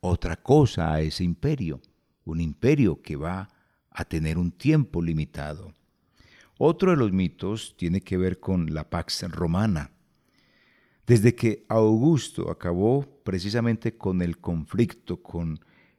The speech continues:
eh, la guerra civil y trajo la paz, el imperio se presentó como el proveedor benéfico de paz, tranquilidad, orden social, político, religioso.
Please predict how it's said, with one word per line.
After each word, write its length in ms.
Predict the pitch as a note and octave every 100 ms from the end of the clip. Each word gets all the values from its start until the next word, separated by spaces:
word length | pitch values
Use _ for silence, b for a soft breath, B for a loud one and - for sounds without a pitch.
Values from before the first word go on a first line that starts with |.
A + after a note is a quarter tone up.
| b
eh, 120 | D#2+
la 460 | D#2+ E2+ E2+ D2+ B1+ -
guerra 680 | E2 D#2+ A2+ A2+ G2 G2
civil 1000 | E2+ - - D#2+ D2+ G#2+ C3 G2+ F2 D#2 _ _ _ _ -
y 120 | G2+
trajo 340 | F2+ G2 A#2 D#3+
la 200 | D#3 D#3
paz, 400 | C3 D#3+ - _ _ _ -
el 160 | G2+ G#2+
imperio 440 | G#2+ B2+ B2+ E3+
se 140 | D#3
presentó 680 | B2+ G#2 G2+ G2 E2+ A2 C#3
como 500 | F#3 C#3+ A2 F2+ - _
el 200 | - F#2+
proveedor 960 | F2+ - G2+ F2+ E2+ D#2+ E2+ G#2 A#2+ G#2
benéfico 1080 | F2+ E2+ G2 A#2 F#2+ - F2 - - C#2 - _ _ _ -
de 180 | C2+ D2
paz, 640 | - G2+ F#2+ - - - _ _ _ _
tranquilidad, 880 | - D#2+ D#2 - D#2 D2+ E2 G2 F2+ - - _ _ _ _ _ _ _ _
orden 520 | - F2+ G2 F#2 F2+ E2+
social, 920 | E2 - - F2 G2+ F#2 D#2+ D2+ D2+
político, 840 | - E2 F3 F#3+ - D3+ - E2 D#2+
religioso. 800 | E2+ E2+ - F#2+ G#2+ - -